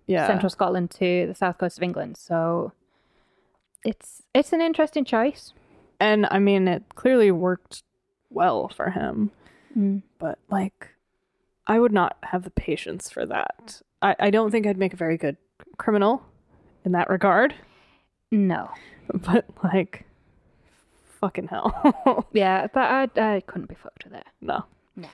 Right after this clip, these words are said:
Speaker 1: So when officers working on Operation Anagram realized that Tobin had been living in Bathgate at the same time that Vicky went missing, they began to investigate Tobin's brief residence in town. Uh,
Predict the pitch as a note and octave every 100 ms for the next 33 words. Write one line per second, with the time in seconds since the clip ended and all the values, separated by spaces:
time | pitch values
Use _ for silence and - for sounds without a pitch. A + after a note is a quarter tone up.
0 | _ - A3 G3+ G3+ - A3 C4 D4+ D4+
1 | C#4 A3 G#3+ A3 G3 F#3+ - F3+ F#3+ F3+
2 | F3+ - B3 B3 F#3+ F3 G#3+ G#3+ F#3 F3
3 | F3+ - G#3+ G3 F#3+ F#3+ F#3+ F#3 F#3 F3+
4 | E3+ F3 E3+ F3 F#3 - E3+ - F#3 -
5 | F#3 F3+ F3+ - F3 F3 F3 - E3+ F3
6 | E3 - G3+ - F#3+ F3+ F#3 - - _
7 | - F#3 F#3 G3 G#3 A3 F#3+ F3 - F3
8 | - - F3+ E3+ E3+ E3+ - - _ -
9 | F3+ E3 - - - - - D#3+ D#3 -
10 | - - - E3+ - - - F#3+ - _
11 | _ _ _ _ _ _ _ _ - F3+
12 | E3+ E3